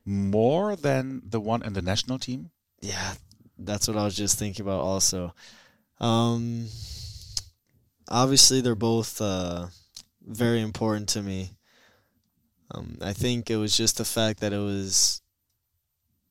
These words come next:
Speaker 2: my first professional game. I, it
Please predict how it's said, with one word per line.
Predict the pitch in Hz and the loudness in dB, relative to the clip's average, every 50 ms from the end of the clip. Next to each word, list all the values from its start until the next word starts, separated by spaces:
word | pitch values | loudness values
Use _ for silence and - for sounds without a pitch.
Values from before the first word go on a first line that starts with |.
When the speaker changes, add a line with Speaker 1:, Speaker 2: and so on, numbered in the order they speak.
| _ _ _ _ _ _ _ _ - | _ _ _ _ _ _ _ _ -10
Speaker 2:
my | 104 104 104 | -6 -6 -4
first | 98 - - 117 113 110 104 - - - _ | -4 -2 -2 -2 0 2 2 2 2 0 _
professional | - 117 110 - - 117 113 113 - - 110 104 104 | -8 -6 -6 -2 0 0 0 0 0 -2 -2 -4 -4
game. | 92 101 104 104 107 107 104 104 104 104 104 104 98 - _ _ - - _ _ _ _ _ _ _ _ _ _ _ _ _ _ _ _ _ _ - | -2 -2 0 0 0 0 -2 -2 -4 -6 -8 -10 -12 -16 _ _ -20 -20 _ _ _ _ _ _ _ _ _ _ _ _ _ _ _ _ _ _ -10
I, | - - 76 80 80 73 - - _ _ | -8 -6 -4 -4 -4 -4 -6 -10 _ _
it | - - | -20 -18